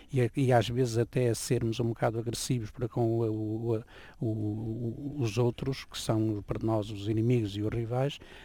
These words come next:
e a criança, no meio daquele contexto, felicíssima pela sua seleção,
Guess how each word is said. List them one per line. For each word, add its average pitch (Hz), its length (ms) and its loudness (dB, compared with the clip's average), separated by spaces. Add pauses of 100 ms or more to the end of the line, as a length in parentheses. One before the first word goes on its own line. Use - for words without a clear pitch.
(160)
e 160 120 8
a 156 40 8
criança, 156 520 6
no 139 100 6
meio 147 180 4
daquele 143 280 2
contexto, 139 420 0
felicíssima 156 760 4
pela 135 280 2
sua 139 240 0
seleção, 127 720 0